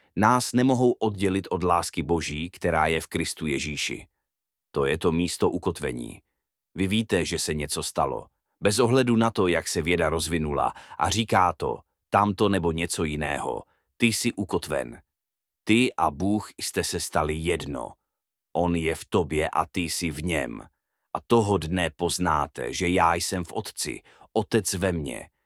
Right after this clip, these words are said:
já ve vás a vy ve mně. Jste k němu připoutáni. A Pavel vedl život, jehož středem byl Kristus.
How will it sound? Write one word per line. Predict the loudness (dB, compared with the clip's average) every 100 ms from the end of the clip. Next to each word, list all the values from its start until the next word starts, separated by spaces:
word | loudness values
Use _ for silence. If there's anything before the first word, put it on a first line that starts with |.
| _ 0
já | 4 4
ve | 2 0
vás | 2 0 0 -6 -4
a | -4
vy | -2 -2 -2
ve | -2
mně. | -2 -6 -10 -14 _ _ _ _ _
Jste | -6 -4
k | 0
němu | 4 6 4
připoutáni. | 2 -4 -2 -2 -2 0 -2 -2 -10 -16 _ _ _ -8
A | 2
Pavel | 4 6 4 4
vedl | 2 2 0
život, | 0 0 0 2
jehož | 2 2 0
středem | -4 0 2 2 2
byl | 2 0
Kristus. | 0 0 0 -6 -8 -8 -8